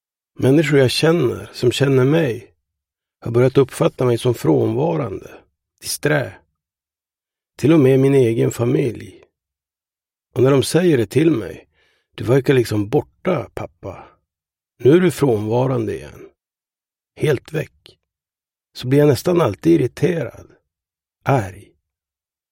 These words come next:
De har ju rätt. Jag hör inte vad de säger. Varför blir jag arg? Varför kan jag inte bryta mönstret? Jag skriver ner frågan på ett papper. Jag vill bryta mönstret.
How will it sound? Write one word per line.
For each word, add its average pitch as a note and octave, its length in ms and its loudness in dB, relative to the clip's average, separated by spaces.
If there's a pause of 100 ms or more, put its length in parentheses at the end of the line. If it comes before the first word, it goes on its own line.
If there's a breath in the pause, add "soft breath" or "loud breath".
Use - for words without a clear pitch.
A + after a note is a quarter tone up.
(120)
De A#2 120 0
har A#2 80 2
ju A2 120 2
rätt. - 520 -10 (1000)
Jag A2+ 140 -2
hör C#3 260 2
inte B2 200 -2
vad C3 120 0
de A#2+ 120 0
säger. - 640 -4 (760)
Varför B2 240 -4
blir C3+ 160 2
jag A#2+ 140 2
arg? - 480 -6 (640)
Varför - 220 -4
kan C#3+ 160 0
jag C3+ 80 4
inte B2 200 0
bryta B2+ 480 0
mönstret? - 840 -2 (880)
Jag - 120 -8
skriver C3 280 2
ner D3 180 4
frågan A#2 420 0
på - 100 -8
ett G#2+ 100 -8
papper. - 600 -6 (540)
Jag - 140 -4
vill A#2 120 2
bryta B2+ 500 2
mönstret. - 840 -4